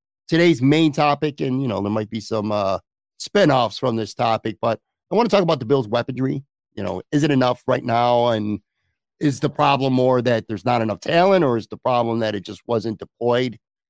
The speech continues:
at times last year? Again, let's not <laughs> lose sight of the fact this was a thirteen and three team with a very good offense for the most part last year. I don't wanna, you know, throw that in the garbage. Anyway, before that, big story yesterday in Buffalo.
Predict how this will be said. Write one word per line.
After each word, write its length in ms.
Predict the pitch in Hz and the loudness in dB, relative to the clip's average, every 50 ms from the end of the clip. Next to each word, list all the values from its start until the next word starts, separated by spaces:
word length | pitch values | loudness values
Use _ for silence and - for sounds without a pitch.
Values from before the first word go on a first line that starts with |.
| _ _ _ _ - | _ _ _ _ -4
at 180 | 139 151 - | -4 -4 -4
times 440 | - - - 147 127 117 110 101 - | -4 -4 -2 -2 -2 -2 -4 -4 -4
last 280 | 107 110 117 - - - | -6 -6 -6 -6 -4 -2
year? 120 | 123 117 | 0 0
Again, 280 | 113 110 120 101 90 92 | 0 0 0 -2 -2 -2
let's 260 | 95 98 - - - | -6 -8 -8 -6 -4
not 200 | 120 113 107 - | -2 -2 -2 -4
<laughs> 160 | - 107 - | -6 -8 -8
lose 140 | - 208 - | -10 -10 -4
sight 180 | - 175 165 151 | 0 0 0 0
of 40 | 135 | 0
the 60 | 143 | -2
fact 320 | - - 160 151 139 - _ _ | 0 0 0 0 0 -4 _ _
this 300 | _ _ _ _ - 175 | _ _ _ _ -4 0
was 80 | 180 170 | 0 2
a 60 | 165 | 2
thirteen 380 | - 196 190 170 - 190 180 165 | 4 4 4 4 2 2 0 0
and 60 | 139 | 2
three 160 | 165 175 170 | 2 0 0
team 180 | - 180 180 170 | 2 2 2 2
with 80 | 147 | 2
a 40 | 143 | 0
very 160 | 156 175 160 | 0 0 0
good 140 | 139 156 151 | 2 2 2
offense 320 | 165 170 156 - 156 135 - | 4 2 2 0 -2 -4 -4
for 80 | 131 | -4
the 80 | 123 123 | -4 -2
most 200 | 120 117 110 - | -2 -2 -2 -2
part 200 | - 123 113 - | 0 -2 0 0
last 280 | 120 123 117 107 - - | 0 -2 -2 -2 -2 -2
year. 140 | 131 120 | 0 2
I 40 | 120 | 2
don't 140 | 127 131 123 | 2 0 0
wanna, 220 | 113 117 117 107 | -2 -2 -2 -2
you 520 | 98 85 _ _ _ _ _ _ _ - 135 | -4 -6 _ _ _ _ _ _ _ -6 -4
know, 120 | 123 107 - - | -4 -4 -4 -2
throw 160 | 151 143 131 | -2 -2 0
that 160 | 123 123 123 | 0 -2 -4
in 100 | 117 - | -6 -6
the 80 | - - | -8 -6
garbage. 460 | - 135 139 131 113 101 107 - - _ _ _ _ _ _ - | -2 0 0 0 0 -2 -4 -8 -12 _ _ _ _ _ _ 0
Anyway, 280 | - 185 185 170 156 156 | 2 4 4 6 4 2
before 440 | 139 135 - - - 180 180 175 160 | 0 -2 -6 -4 0 2 2 4 4
that, 280 | 151 147 143 139 139 - _ _ _ _ _ _ _ _ _ _ _ | 4 4 4 4 0 -4 _ _ _ _ _ _ _ _ _ _ _
big 180 | - 208 185 139 | 2 2 2 2
story 380 | - - - 170 151 143 135 | -2 -2 2 4 4 4 4
yesterday 640 | 131 131 123 117 - - 123 120 123 120 117 120 120 _ - | 4 2 0 0 -2 -4 -2 0 2 2 2 0 -2 _ 0
in 180 | 143 139 123 | 2 2 2
Buffalo. 760 | 90 - 139 143 143 - - 127 117 107 104 101 107 107 101 | 2 2 0 0 0 0 -2 -4 -2 0 0 0 -2 -4 -8